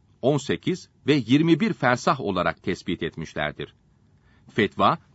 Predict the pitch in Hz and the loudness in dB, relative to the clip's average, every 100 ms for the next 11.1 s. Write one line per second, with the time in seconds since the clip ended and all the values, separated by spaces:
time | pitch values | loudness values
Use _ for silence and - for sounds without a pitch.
0 | _ 208 220 135 - 98 - 107 98 - | _ 0 0 -2 -4 -6 -4 -2 0 -2
1 | 90 90 90 80 73 90 85 73 76 - | -2 -2 -2 -4 -4 -4 -4 -6 -12 -12
2 | 71 - _ _ _ _ _ _ _ _ | -12 -14 _ _ _ _ _ _ _ _
3 | _ _ _ _ _ _ - 120 262 - | _ _ _ _ _ _ -4 0 0 2
4 | 165 151 - 208 - 143 156 - 190 139 | 0 0 0 -2 -2 -2 -2 -2 -6 0
5 | 117 98 87 92 82 98 82 78 76 76 | 0 0 -2 -4 -4 0 0 0 -6 -8
6 | 76 71 _ _ _ _ _ _ 101 220 | -10 -14 _ _ _ _ _ _ -2 -2
7 | - 104 82 147 - _ 104 208 - 151 | -2 -4 -2 -4 -8 _ 0 0 0 -4
8 | - 220 - 135 127 - - 85 78 76 | -4 -4 0 -2 -2 -6 -6 -4 -4 -8
9 | - 80 71 - _ _ _ _ _ _ | -8 -8 -8 -12 _ _ _ _ _ _
10 | _ - 214 208 90 127 - 127 - 180 | _ -8 -2 -2 0 -2 0 -2 0 -2